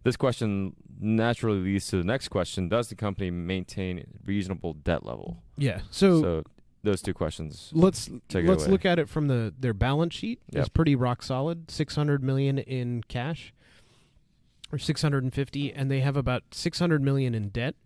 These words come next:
Speaker 2: And, but they also generate about six hundred million in, uh,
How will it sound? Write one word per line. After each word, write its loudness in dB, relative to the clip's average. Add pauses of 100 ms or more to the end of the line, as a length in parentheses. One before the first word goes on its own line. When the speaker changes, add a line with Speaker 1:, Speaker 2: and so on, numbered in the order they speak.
(760)
Speaker 2:
And, 6
but 6
they 4
also 4
generate 4
about 0
six -4
hundred 2
million 0
in, -2 (360)
uh, -2